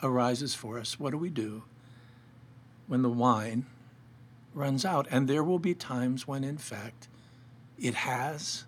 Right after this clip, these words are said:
it does, and it will. Even Jesus talked about that there will be a day, a great breaking in day, that will come unexpectedly.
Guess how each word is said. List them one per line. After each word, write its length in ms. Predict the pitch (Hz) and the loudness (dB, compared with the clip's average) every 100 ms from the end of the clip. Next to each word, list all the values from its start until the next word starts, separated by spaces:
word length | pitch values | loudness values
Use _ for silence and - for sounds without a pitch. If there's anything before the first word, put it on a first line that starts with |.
| - - - - - - - - - - - - - - - - - | -18 -20 -20 -20 -20 -20 -20 -20 -20 -20 -20 -20 -20 -20 -20 -20 -6
it 180 | 135 120 | -6 -4
does, 400 | 120 117 113 - - | -4 -4 -2 -4 -4
and 160 | 127 113 | -2 -2
it 200 | 120 110 | -2 -6
will. 300 | 107 107 - - - - - - - - - - | -6 -8 -12 -20 -20 -20 -20 -20 -20 -16 -10 6
Even 240 | 262 294 254 | 10 12 12
Jesus 360 | 190 180 165 | 12 6 4
talked 260 | - 139 - | 6 4 4
about 280 | 131 127 120 | 4 4 4
that 140 | 123 | 0
there 140 | 139 | 2
will 180 | 143 147 | 4 4
be 180 | 135 143 | 4 4
a 60 | 123 | 4
day, 540 | 123 127 110 101 113 - - - - - - - - - | 4 4 2 -2 -6 -10 -20 -20 -20 -20 -20 -20 -12 -2
a 60 | |
great 300 | 127 147 143 | 4 6 6
breaking 420 | 139 139 127 139 135 | 6 4 4 2 2
in 200 | 139 131 | 2 2
day, 360 | 107 98 107 - - - - - - - - - - - | 0 -4 -8 -14 -20 -20 -20 -20 -20 -20 -20 -20 -6 2
that 100 | 175 | 6
will 160 | 175 | 6
come 640 | 180 - 240 277 285 285 - - - - | 4 2 4 6 4 2 -4 -20 -10 2
unexpectedly. 920 | 208 196 - - 143 - 104 104 - | 4 6 4 0 -2 -4 -8 -10 -16